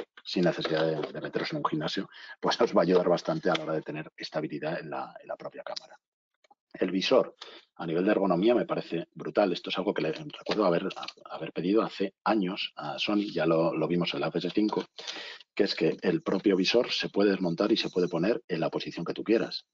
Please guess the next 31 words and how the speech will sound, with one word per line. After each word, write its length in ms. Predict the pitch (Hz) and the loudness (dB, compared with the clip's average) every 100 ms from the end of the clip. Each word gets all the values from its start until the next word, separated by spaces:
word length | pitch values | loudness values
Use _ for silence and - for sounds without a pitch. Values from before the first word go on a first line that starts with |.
| - | -8
De 100 | 80 | -2
hecho, 160 | - | 2
yo 140 | 101 90 | 4 4
lo 100 | 90 | 4
tenía 220 | 85 90 | 2 2
en 80 | 95 | 2
una 160 | 87 | 2
posición 400 | - - - 120 - | 0 -2 -2 -2 -2
que 80 | - | -2
es 100 | - | 0
un 120 | 82 | 0
tanto 260 | - 80 90 | 0 0 0
extraña, 460 | - 113 107 120 - _ _ _ | 2 2 2 0 -8 _ _ _
pero 260 | 98 95 92 | 2 2 4
que 80 | 87 | 2
a 60 | |
mí 120 | 76 | 2
me 80 | - | 0
gusta 280 | 73 - - | 0 -4 0
mucho, 260 | 123 120 156 | 0 0 -2
que 80 | |
es 80 | 87 | -2
tenerlo 440 | - 90 101 73 - | 0 2 2 2 -2
apoyado 640 | - - 78 104 87 71 - _ | -4 -2 2 2 2 0 -6 _
sobre 440 | _ - 104 80 78 | _ 0 2 4 4
el 80 | |
asa 220 | 90 - 73 | 4 2 -2
de 80 | |
la 100 | 67 | -4
propia 260 | - 90 101 | -2 2 2
cámara 400 | 120 117 117 143 | 4 6 4 0